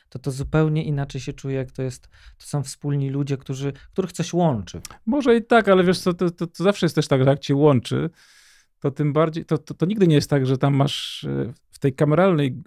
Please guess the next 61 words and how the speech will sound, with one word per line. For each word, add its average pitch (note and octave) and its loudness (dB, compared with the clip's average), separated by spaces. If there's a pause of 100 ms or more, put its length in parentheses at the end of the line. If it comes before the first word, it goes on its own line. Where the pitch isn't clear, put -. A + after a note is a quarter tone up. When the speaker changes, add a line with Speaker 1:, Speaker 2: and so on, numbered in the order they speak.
Speaker 2:
w C#3 -8
kameralnym C#3+ -2
gronie C3 0
zawsze F#3+ 0
Speaker 1:
No. F#3 2
Speaker 2:
będzie D#3 2
też D#3+ 4
ktoś, - 4
kto E3+ 2
cię F3 4
nie F#3 8
łączy. D#3 6
Speaker 1:
Y, - -16
z - -4
Speaker 2:
I D#3+ 2
Speaker 1:
którymi A3+ 8
Speaker 2:
go-, C4 6
Speaker 1:
nie C#4 6
Speaker 2:
i, - 4
Speaker 1:
chcesz F3 2
się F3+ 2
łączyć, D#3+ 4
Speaker 2:
i - -4
go F3+ 10
Speaker 1:
ale G3 10
Speaker 2:
bar-, A#3 10
Speaker 1:
Wojtek, D3 6
Speaker 2:
i - 6
Speaker 1:
no A3+ 6
Speaker 2:
go C#3+ 10
Speaker 1:
dobrze, C3 6
Speaker 2:
bardziej F3+ 8
Speaker 1:
no F#3 10
to D#3 10
Speaker 2:
zauważysz D3 8
nawet C#3 4
jeszcze D3 4
niż D#3+ 6
w - -10
tym G3 6
dużym F3+ 6
Speaker 1:
Może G#3 10
Speaker 2:
gronie. G#3+ 8
Speaker 1:
i - 0
tak, E3+ 6
no F3+ 6
Speaker 2:
<laughs> F#3 8
Speaker 1:
ale F#3+ 6 (200)
wiesz, D#3+ 2 (100)
każdy G3 4
z F3 4
nas, F3+ 2
y, F3 -2
i F3 -4
ty, F#3+ 2
i F3+ 0
ja F3 8
uczestniczyliśmy E3 4
w C3+ -4
Wigilii E3+ 0
dla D3+ 2